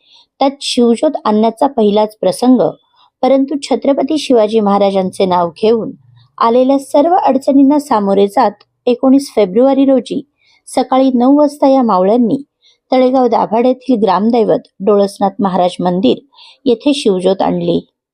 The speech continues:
ज्या सदस्यांना या कार्यक्रमात सहभाग घेता आला नाही, ते सर्व सदस्य त्यांच्या परिवार व ग्रामस्थांसह या शिवज्योतीच्या स्वागतासाठी सज्ज होते.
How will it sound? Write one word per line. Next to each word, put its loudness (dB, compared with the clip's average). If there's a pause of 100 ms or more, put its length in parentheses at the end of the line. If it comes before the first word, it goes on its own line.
(300)
ज्या 0
सदस्यांना 0
या 2
कार्यक्रमात 0 (120)
सहभाग 0
घेता -4
आला 2
नाही, -4 (460)
ते 0
सर्व 0
सदस्य 0 (220)
त्यांच्या 0
परिवार 0
व 2
ग्रामस्थांसह -2 (500)
या 2
शिवज्योतीच्या 0
स्वागतासाठी -4
सज्ज -4
होते. -2